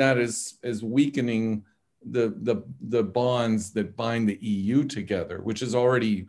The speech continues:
a weaker organization than it used to be. The, the other thing that's important to understand is for Putin, a weaker E U means a weaker nato, and that's a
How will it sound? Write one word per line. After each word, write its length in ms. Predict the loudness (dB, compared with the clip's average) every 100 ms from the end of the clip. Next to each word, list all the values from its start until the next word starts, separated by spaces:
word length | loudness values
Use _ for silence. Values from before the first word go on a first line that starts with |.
| _ _ -4
a 20 | 0 0
weaker 280 | 0 2 2
organization 600 | 2 -2 -2 -2 -2 -4 -6
than 100 | -6
it 100 | -6 -6
used 140 | -6 -8
to 60 | -10
be. 180 | -12 -18 _ _ -20 -6 0
The, 120 | 0 -2 -6
the 140 | -2 2
other 160 | 2 0 0
thing 140 | -2 0
that's 180 | -2 -2
important 500 | -4 -4 -4 -2 -2
to 100 | -4
understand 420 | -4 -6 -4 -2 -2
is 60 | -2 -6 _ _ _
for 180 | -4 -4 -2
Putin, 320 | -2 0 -2 -4 -6 -10 -6
a 80 | 0 2
weaker 340 | 2 0 -2
E 120 | -2 2 4
U 80 | 6 4
means 180 | 2 2
a 60 | 0
weaker 240 | 0 0 2
nato, 420 | 4 4 2 -2
and 100 | -2
that's 200 | -2
a 80 | -4